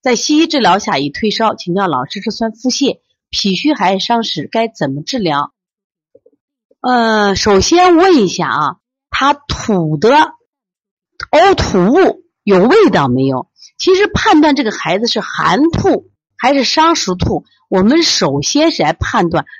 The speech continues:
有味道没有，特别重要。你平常的情况我不管，为什么？因为他呕吐是一个继发反应，是个疾病。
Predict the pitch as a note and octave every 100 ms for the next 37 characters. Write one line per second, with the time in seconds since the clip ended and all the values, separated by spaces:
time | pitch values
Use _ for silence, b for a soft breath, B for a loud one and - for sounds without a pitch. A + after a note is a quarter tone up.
0 | B F#3+ F3 D#3+ A#3+ C#4+ E3 C#3+ B2 D3
1 | _ _ _ _ _ - F#4+ - F3+ D#3
2 | C#3+ B2 _ _ _ _ _ _ _ _
3 | _ _ _ B3 A#3+ - F4 G#4+ C4+ B3
4 | - G3+ F#3 D#3 F#3 F3 E3 B2 - C#4+
5 | A3 F3 C#3+ B B C#4 E4+ E4+ - -
6 | F#3 D#3 - C#4+ - A3+ A#3 C4 - G4
7 | G#3+ D3 C#3+ C#3 C3 C#3 A3+ G#3+ - D#3+
8 | G#3+ C#4+ F#3+